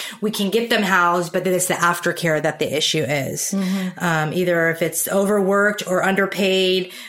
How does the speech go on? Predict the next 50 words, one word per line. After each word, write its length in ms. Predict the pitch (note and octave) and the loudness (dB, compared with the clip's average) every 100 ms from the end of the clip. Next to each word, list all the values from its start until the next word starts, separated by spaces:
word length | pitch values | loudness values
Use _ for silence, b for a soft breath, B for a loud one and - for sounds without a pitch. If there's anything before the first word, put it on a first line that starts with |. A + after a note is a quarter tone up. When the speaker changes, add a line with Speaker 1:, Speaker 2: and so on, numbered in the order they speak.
| B | B
Speaker 1:
um, 240 | F3+ F3 | -2 0
or 140 | D#3+ F#3+ | 0 0
just 400 | E3+ F#3+ F#3 G3 | 2 0 0 0
not 280 | F#3 F3+ | 0 0
spreading 360 | - - F#3 F3+ | 0 0 0 2
the 100 | E3+ | 0
word 260 | D#3+ F#3 F#3+ | 2 2 2
about 280 | D3+ C3+ | 2 0
it. 260 | B2+ G2 F#2+ - B B B B B B - | -2 -4 -4 -8 B B B B B B 0
Speaker 2:
Got 180 | G3 | 2
it. 160 | G3 C#3+ B B - | 2 -2 B B 0
Now, 380 | A3+ A3 A3+ | 4 4 2
do 160 | A3 G#3+ | 0 2
you, 220 | B3+ C4 | 4 2
when 240 | G#3 A#3+ B3 | 2 2 4
you're 120 | C#4 | 4
getting 280 | B3 C4+ C4 | 4 4 4
these 180 | B3 A#3 | 2 2
folks 320 | A#3 A3+ - - | 0 0 -2 0
off 280 | G#3+ A3 A3 | 2 2 0
the 80 | G#3 | -2
street, 300 | - A#3+ G3+ | 2 2 2
which 240 | F#3+ - | 0 0
is 340 | G3 D#3 - - - | 0 -2 -6 -12 -4
amazing, 840 | G3+ F#3 F#3+ F#3+ F#3 E3+ F3 E3 | 0 2 4 4 4 2 0 0
you 100 | F3 | 0
know, 220 | F3 F3 | 2 2
I, 340 | E3+ F3 F#3 G3 | 0 0 0 0
I 60 | |
don't 300 | F#3+ F#3+ E3 | 2 0 0
think 200 | - G3 | 0 0
that 180 | G3 F3+ | 0 -2
anybody 520 | - G3+ G3 E3+ F3 F3 | -2 0 0 0 0 0
should 280 | - F#3 | 0 0
be 140 | E3 F3+ | 0 0
on 160 | E3+ | 0
the 80 | E3+ | 0
street 340 | C#3+ - F3+ E3 | -2 -2 -2 -2
if 180 | D#3 | -2
they 120 | - G3 | 0 2
don't 180 | F#3 | 2
wanna 200 | F3+ F3+ | 2 0
be. 160 | D#3+ D#3+ | 0 0
Some 200 | D#3 G#3+ | 2 2
people 300 | G#3+ A3 G#3 | 2 0 0
choose 380 | - A#3+ A#3 G#3+ | 2 2 2 2
to 100 | G3 | 0
live 280 | F#3 F#3 F3 | 2 2 2
that 180 | F3+ | 2
way, 260 | F3 F#3+ F#3 | 2 2 0